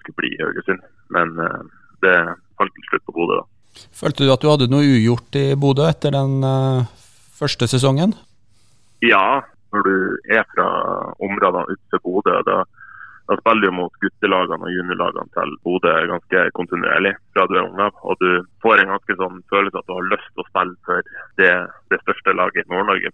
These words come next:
Speaker 1: Du spiller ikke mot Rosenborg eller Tromsø eller Molde eller sånne lag, det er på en måte Bodø-Glimt som er det store der oppe, og da gjorde det på en måte stolt da når de,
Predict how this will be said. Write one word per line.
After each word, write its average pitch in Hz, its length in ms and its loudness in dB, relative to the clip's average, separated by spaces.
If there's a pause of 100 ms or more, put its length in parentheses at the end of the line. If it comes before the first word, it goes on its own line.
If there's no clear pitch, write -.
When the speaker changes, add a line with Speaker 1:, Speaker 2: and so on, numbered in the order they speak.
Speaker 1:
Du 107 80 -8
spiller 95 300 2
ikke 92 100 -4
mot 92 160 -2
Rosenborg 85 560 0
eller 80 220 0
Tromsø 85 480 -2
eller 65 340 -2
Molde 87 480 0
eller 87 160 0
sånne 87 240 -4
lag, 101 160 0
det 92 140 2
er 92 100 0
på - 220 -12
en - 20 -8
måte 87 160 -2 (300)
Bodø-Glimt 90 500 -2
som 87 140 -2
er 85 100 2
det 69 140 -6
store 90 260 0
der - 160 -4
oppe, 85 220 -8
og 90 100 -8
da 95 80 0 (400)
gjorde 104 300 2
det 82 100 -2
på 87 80 -8
en 85 80 -6
måte 80 220 0 (680)
stolt 104 240 -2
da 95 160 -2
når 85 160 -8
de, 87 80 0